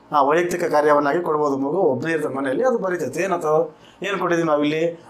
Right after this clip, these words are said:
ನೋಡ್ರಿ, ಇದು ಎರಡು ಅಂಕಗಳಿಗೆ ಕೊಟ್ಟಿದ್ದೀವಿ ನಾವಿಲ್ಲಿ. ವೈಯಕ್ತಿಕ ಕಾರ್ಯ, ಇಂಡಿವಿಜುವಲ್ ವರ್ಕು ಎರಡು ಅಂಕಗಳಿಗೆ ನಾವು ನಿಗದಿ ಮಾಡಿದ್ದೀವಿ ಇಲ್ಲಿ. "ನಿನಗೆ ಲಭ್ಯವಾಗುವ ಆಹಾರ ಧಾನ್ಯಗಳನ್ನು ಸಣ್ಣ ಪ್ರಮಾಣದಲ್ಲಿ ಸಂಗ್ರಹಿಸಿ." ನೋಡಿ ಇಲ್ಲಿ, ನಿನಗೆ ಲಭ್ಯವಾಗುವ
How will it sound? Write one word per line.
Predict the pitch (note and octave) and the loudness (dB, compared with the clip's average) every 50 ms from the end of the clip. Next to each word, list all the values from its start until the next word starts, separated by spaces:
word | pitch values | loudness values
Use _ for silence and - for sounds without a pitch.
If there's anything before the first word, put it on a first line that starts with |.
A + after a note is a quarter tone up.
| - | -4
ನೋಡ್ರಿ, | G#3 G#3 G3 G3+ | -2 0 0 2
ಇದು | A3 A3+ | 2 2
ಎರಡು | G3+ F3+ F3 G3+ G3+ | 2 4 4 4 4
ಅಂಕಗಳಿಗೆ | G#3 G3 - F#3 G3 G3+ G#3 | 2 0 0 0 0 0 0
ಕೊಟ್ಟಿದ್ದೀವಿ | F3 F3 E3+ E3+ E3 D3+ | -2 -2 -2 -2 0 0
ನಾವಿಲ್ಲಿ. | C3+ C3 B2+ B2 | 0 0 0 0
ವೈಯಕ್ತಿಕ | C#3 D#3+ F3 F3 F3 E3+ F3 E3 - | -2 -2 -2 -4 -4 -6 -4 -2 0
ಕಾರ್ಯ, | D#3 D#3 D#3 C#3+ | 0 0 2 2
ಇಂಡಿವಿಜುವಲ್ | B2+ C3+ C#3+ E3 E3+ E3 F3 E3+ D#3 | 0 0 0 0 0 2 2 2 2
ವರ್ಕು | D3+ C#3+ C#3+ - C3+ C#3 D#3 G3+ A#3 A#3 - - - - - - - | 2 0 -2 -4 -6 -4 -2 -2 -2 -4 -6 -12 -20 -20 -20 -12 -8
ಎರಡು | C#3 D3+ F3+ F#3+ G3 | -4 -2 0 2 2
ಅಂಕಗಳಿಗೆ | F3+ E3 E3+ E3 F#3 D#3+ D#3 F3 | 2 2 2 2 2 2 2 2
ನಾವು | E3+ D3+ C#3+ | 0 0 0
ನಿಗದಿ | D3 C#3+ D#3 D#3+ | 0 -2 -2 -2
ಮಾಡಿದ್ದೀವಿ | D#3+ D#3 C#3 C3 B2+ B2+ A#2+ A#2+ A#2+ | 0 0 0 -2 0 -2 0 0 0
ಇಲ್ಲಿ. | B2+ E3 A3+ B3 B3 - - - - - - - - - - - - - | 0 0 0 -2 -4 -6 -14 -20 -20 -20 -20 -20 -20 -20 -20 -18 -10 -6
"ನಿನಗೆ | E3 F#3 G#3+ A3 A3 A#3 A3 | -4 -2 0 2 4 4 6
ಲಭ್ಯವಾಗುವ | G3 F#3+ F#3 F3 E3+ F#3+ G3 G3 F#3 F3+ F3 E3+ E3+ E3+ F#3 A3+ B3+ A#3+ B3 - - - - - - | 6 4 4 4 4 6 6 6 8 6 6 6 6 4 6 4 2 0 -2 -6 -14 -20 -20 -10 -2
ಆಹಾರ | - D#3 F3 F#3 - F#3 F#3 F#3+ F#3+ F3+ E3+ | 2 4 4 6 6 6 4 4 4 2 2
ಧಾನ್ಯಗಳನ್ನು | E3+ E3+ E3+ E3+ E3 D#3+ D#3+ D#3 D#3 D#3 D#3+ G3 B3 B3+ B3 - - - - - - | 2 2 2 2 2 2 4 2 2 2 2 0 0 -2 -4 -8 -16 -20 -20 -12 -10
ಸಣ್ಣ | - D#3 D#3 F3+ G3+ A3 A3 | -8 -6 -4 -4 -2 -4 -2
ಪ್ರಮಾಣದಲ್ಲಿ | - F#3+ F3 F3 F3 E3+ E3 D#3 C#3+ C#3+ - A3+ | 0 0 0 2 4 2 2 2 2 0 0 0
ಸಂಗ್ರಹಿಸಿ." | - A3 F#3+ - F3+ D3+ C3+ B2+ A#2 A#2 C3+ C3+ B2+ B2+ A#2+ A#2+ | 0 -2 -2 -2 -2 -2 0 -2 -2 -2 -4 -4 -2 0 0 2
ನೋಡಿ | C#3+ F3 F3+ D#3 | 2 0 0 -2
ಇಲ್ಲಿ, | C3+ A#2+ A2+ A#2 - - - - - - - - - _ _ - - _ _ - - | -2 -4 -6 -8 -12 -18 -20 -20 -20 -20 -20 -20 -20 _ _ -20 -20 _ _ -10 -4
ನಿನಗೆ | D3+ F3+ G#3+ A#3 B3 B3 | -2 2 4 4 6 8
ಲಭ್ಯವಾಗುವ | G3+ F3+ E3+ E3+ F3+ F#3+ F3+ E3+ E3 D#3+ D3 C#3+ C#3+ D3 D3 C#3+ - - - | 8 8 8 8 6 6 8 8 8 6 6 4 4 4 4 2 2 -2 -10